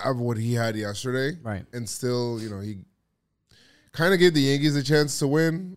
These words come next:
Speaker 1: uh, a little bit, but it just felt, it just feels like
Speaker 2: They did win.
Speaker 1: Well, they did.
Speaker 2: Yeah.
Speaker 1: They did
Speaker 2: Yeah.
Speaker 1: win. That's the thing.
Speaker 2: He did give them a chance to win.
Speaker 1: Exactly.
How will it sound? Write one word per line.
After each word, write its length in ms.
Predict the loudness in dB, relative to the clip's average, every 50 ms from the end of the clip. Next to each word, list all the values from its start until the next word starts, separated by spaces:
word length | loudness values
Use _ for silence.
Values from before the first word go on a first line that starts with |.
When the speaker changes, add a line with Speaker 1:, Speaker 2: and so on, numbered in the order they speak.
| _ _ -2
Speaker 1:
uh, 140 | 0 0 2
a 40 | 2
little 280 | 4 6 6 6 6 4
bit, 320 | 2 2 0 0 -2 -6
but 260 | -8 -6 -6 -6 -8 -10 _ _ _ _ _ _ _ _ _ _
it 100 | -10 -6
just 300 | -4 -4 -2 -2 -4 -6 -8 -6
felt, 380 | -2 -2 -2 -2 -4 -6 -10
it 60 | -10 -8
just 240 | -8 -8 -10 -8 -6
feels 340 | -4 -4 -2 -2 -4 -4 -6
like 400 | -6 -6 -6 -6 -8 -10 -12 -18 -20 _ _ _ _ -8
Speaker 2:
They 100 | -4 0
did 160 | 2 2 2
win. 180 | 0 -2 -6 -8 -10 -16 -20 -20 _ _ _ _ _ _ _
Speaker 1:
Well, 120 | -8 -6
they 140 | -6 -6 -6
did. 200 | -8 -8 -10 -10 -8
Speaker 2:
Yeah. 240 | -4 -4 -4 -4 -6 -12 _ _
Speaker 1:
They 100 | -14 -10
did 200 | -8 -6 -6 -6
Speaker 2:
Yeah. 60 | -8
Speaker 1:
win. 100 | -10 -14 -16 -14 -10
That's 200 | -10 -10 -8 -8
the 60 | -8
thing. 160 | -6 -6 -4
Speaker 2:
He 60 | -2 -2
did 180 | 0 0 0
give 160 | 0 -4 -4
them 160 | -4 -6 -8 -10
a 40 |
chance 300 | -10 -12 -14 -16 -16 -18 -18
to 60 | -18
win. 180 | -16 -16 -16 -16
Speaker 1:
Exactly. 420 | -12 -8 -6 -6 -6 -6 -10 -16